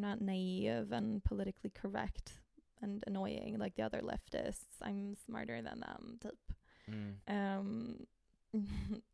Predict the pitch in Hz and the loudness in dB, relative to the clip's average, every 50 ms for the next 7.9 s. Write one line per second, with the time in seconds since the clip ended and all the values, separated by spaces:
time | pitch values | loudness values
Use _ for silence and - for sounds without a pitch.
0 | - - - 220 214 202 196 196 196 202 208 208 - - - 202 196 190 - - | -12 -6 -2 0 2 2 2 2 2 2 2 0 0 0 0 0 0 0 -2 -4
1 | - - 196 190 - - - - - - 208 - - - _ - - - - - | -4 0 0 0 0 -2 -6 -4 0 0 0 0 -2 -8 _ -8 -8 -8 -8 -10
2 | - - - 214 196 190 190 190 202 214 214 220 226 196 - - 220 208 - - | -14 -2 2 4 4 6 6 4 2 2 2 2 0 0 -2 -2 -4 -4 -4 -4
3 | - - - - - - - - 220 214 220 226 - - 240 - - - - _ | -4 -4 -4 -6 -8 -10 -8 -4 -2 -2 0 0 0 0 0 -2 -2 -4 -6 _
4 | _ - - - - - - - - - - - - - - - - 214 214 208 | _ -20 -20 -20 -20 -20 -20 -20 -20 -20 -20 -20 -20 -20 -8 -2 2 4 6 6
5 | 202 196 196 196 196 190 190 202 226 226 - - - _ _ _ _ _ _ _ | 6 6 6 4 4 2 2 0 0 -2 -4 -6 -12 _ _ _ _ _ _ _
6 | _ _ - _ _ _ _ _ - - - - 240 214 208 - 254 262 247 240 | _ _ -20 _ _ _ _ _ -18 -14 -6 -4 -4 -2 4 6 8 8 10 8
7 | 240 226 - - 233 214 208 - - - - - 208 196 180 175 175 180 | 8 6 4 2 2 2 2 0 -4 -12 -6 -2 -2 2 4 4 4 4